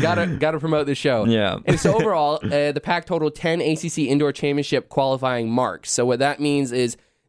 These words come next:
Speaker 1: these athletes, since it's timed, all these events are timed and measured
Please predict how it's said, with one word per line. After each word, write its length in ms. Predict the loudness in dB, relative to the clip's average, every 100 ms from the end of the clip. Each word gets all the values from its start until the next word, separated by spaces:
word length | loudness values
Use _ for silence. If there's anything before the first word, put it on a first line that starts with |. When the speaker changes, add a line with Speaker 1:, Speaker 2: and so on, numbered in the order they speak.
| 0
Speaker 1:
these 320 | 2 2 -2 -4
athletes, 540 | -4 -2 -2 0 -2
since 280 | 0 0 -2
it's 160 | -8
timed, 440 | -2 0 0 0 0
all 120 | 0
these 200 | 0 0
events 260 | 0 0 0
are 80 |
timed 400 | -2 0 0 0
and 100 | 0
measured 520 | 2 0 0 -4 -6